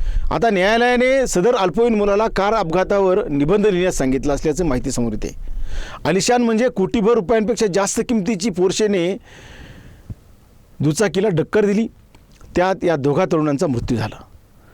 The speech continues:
पुण्यातल्या या घटनेचा व्हिडिओ सोशल मीडियावर सध्या व्हायरल होतोय. न्यायालयाने दिलेल्या आदेशानुसार आरोपीने पंधरा दिवस येरवडा विभागात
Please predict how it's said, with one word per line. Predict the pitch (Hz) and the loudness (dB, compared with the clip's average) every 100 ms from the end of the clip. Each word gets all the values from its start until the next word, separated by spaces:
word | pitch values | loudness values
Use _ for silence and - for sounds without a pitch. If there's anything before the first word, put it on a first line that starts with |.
| - - - - | -20 -20 -20 -6
पुण्यातल्या | 156 190 220 220 247 | 0 0 0 2 2
या | 247 185 233 | 2 2 2
घटनेचा | 185 175 196 202 226 | 0 0 0 0 2
व्हिडिओ | 208 151 214 | 2 2 2
सोशल | 156 156 214 | 2 0 2
मीडियावर | 190 170 165 190 123 | 2 2 2 0 0
सध्या | 135 131 | -2 0
व्हायरल | 117 123 117 | 0 0 0
होतोय. | 92 85 - - - - - - - - - | -4 -10 -12 -12 -14 -20 -20 -20 -20 -20 -6
न्यायालयाने | 127 170 214 240 247 | 0 2 2 2 2
दिलेल्या | 214 233 240 | 2 2 2
आदेशानुसार | 196 214 214 214 196 240 | 4 2 2 2 2 2
आरोपीने | 190 196 214 220 | 2 2 2 0
पंधरा | - 180 190 220 | 0 0 2 2
दिवस | 214 226 | 2 2
येरवडा | 175 175 208 220 | 2 2 2 2
विभागात | 196 196 196 170 | 2 2 2 2